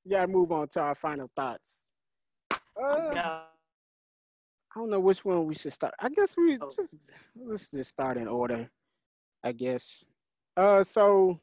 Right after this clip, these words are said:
Speaker 1: we're gonna do a little quick recap on the Met Gala or whatever.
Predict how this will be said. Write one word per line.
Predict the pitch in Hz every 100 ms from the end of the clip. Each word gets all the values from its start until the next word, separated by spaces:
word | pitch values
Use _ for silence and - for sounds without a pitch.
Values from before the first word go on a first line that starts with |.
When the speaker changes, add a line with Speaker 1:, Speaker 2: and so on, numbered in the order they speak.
| _
Speaker 1:
we're | 233
gonna | 240 226
do | 220
a | 208
little | 208 190
quick | - 220 156
recap | 151 196 - 196 190 -
on | 131 131 131 127
the | 120
Met | 139 175 170
Gala | 170 180 175 175 - _ _ _ _ _ _ _ _ _ -
or | 135
whatever. | 147 156 160 156 151